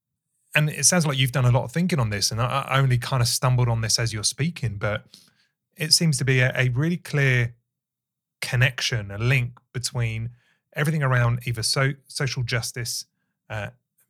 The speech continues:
fair equity, and, um, you know, proportionate access to service seems to be linked to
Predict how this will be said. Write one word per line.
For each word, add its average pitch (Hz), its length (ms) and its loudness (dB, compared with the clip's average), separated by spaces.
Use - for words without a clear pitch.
fair 139 320 2
equity, 123 680 -2
and, 107 460 -8
um, 98 500 -10
you - 80 -18
know, 139 140 -2
proportionate 139 680 -2
access 135 420 -2
to - 120 -6
service 120 440 2
seems 143 240 -2
to 127 80 -6
be 123 140 0
linked 127 460 -2
to 117 400 -2